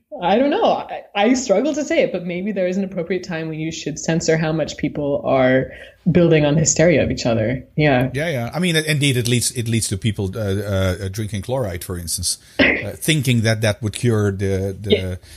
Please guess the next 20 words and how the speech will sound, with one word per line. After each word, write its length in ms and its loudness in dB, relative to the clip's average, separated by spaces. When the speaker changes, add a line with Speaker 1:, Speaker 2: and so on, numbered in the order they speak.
Speaker 2:
the 160 -8
disease. 480 0
I 80 -6
mean, 200 2
uh, 140 -4
there's 300 0
this 200 2
interesting 420 0
article 300 2
I 100 0
read 200 0
yesterday 500 0
on, 160 -4
on 360 -6
the 80 -10
B 160 -4
B 80 0
C 220 -2
News 340 0
app, 220 -4